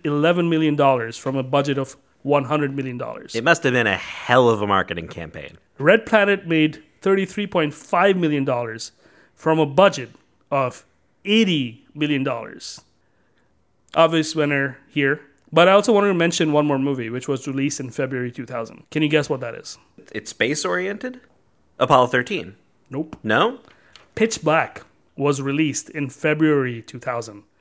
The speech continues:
Speaker 2: Oh.
Speaker 1: Just two or three weeks before Mission to Mars. It made fifty-three million dollars from a twenty-three million dollar budget.
Speaker 2: And you're mentioning this 'cause you just like Pitch Black?
Speaker 1: Because it's another movie set on a desolate planet where people are trying to survive, and it was,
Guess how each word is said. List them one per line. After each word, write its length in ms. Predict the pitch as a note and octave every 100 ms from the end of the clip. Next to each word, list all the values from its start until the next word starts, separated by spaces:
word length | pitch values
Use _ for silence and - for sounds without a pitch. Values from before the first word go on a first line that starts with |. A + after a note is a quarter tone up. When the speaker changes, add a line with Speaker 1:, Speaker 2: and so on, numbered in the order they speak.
| -
Speaker 2:
Oh. 240 | F#2 E2+ - _
Speaker 1:
Just 260 | D3 D#3+ -
two 120 | F#3+
or 80 | F3
three 220 | E3+ E3
weeks 200 | D3+ C#3
before 280 | C#3 D3+ C3+
Mission 260 | C#3 D#3+
to 100 | C3+
Mars. 320 | C3 A2+ G#2+
It 140 | - C3+
made 260 | E3 D#3+
fifty-three 540 | - G3 G3 F#3+ - F3
million 280 | F3 D#3+ C#3+
dollars 460 | C3+ A#2+ G#2 -
from 160 | - C#3+
a 60 |
twenty-three 520 | C3 - D#3+ D#3 E3+ D3+
million 280 | D3 C#3
dollar 220 | C3+ B2 A#2
budget. 320 | A#2 A#2 - _ _ _ _ -
Speaker 2:
And 140 | B2+
you're 100 | B2+
mentioning 340 | C#3 - B2
this 180 | A2 A2+
'cause 180 | - G2+
you 140 | G2+
just 260 | F#2 F#2+ - _
like 260 | G2 G2 -
Pitch 220 | A2+ -
Black? 340 | G2+ G#2 D#3+ -
Speaker 1:
Because 340 | D#3+ D#3+ F3+ E3+
it's 160 | E3 -
another 360 | E3 G3+ G#3
movie 640 | G3+ F3+ D#3+ C#3+ C3+ C3 B2 _ _ _
set 400 | - - D#3+ D#3+
on 140 | D#3+ D3
a 40 |
desolate 600 | C#3 D3+ E3+ D#3+ D#3+ -
planet 400 | - D3+ B2+ A#2
where 140 | C3+ C3
people 260 | D#3+ D#3
are 60 | D3
trying 240 | - D3+
to 80 | C#3+
survive, 640 | - C#3 D3 D#3+ A2+ A2+ - _ _ _
and 100 | D3
it 80 | D#3
was, 300 | D#3 D3+ C3+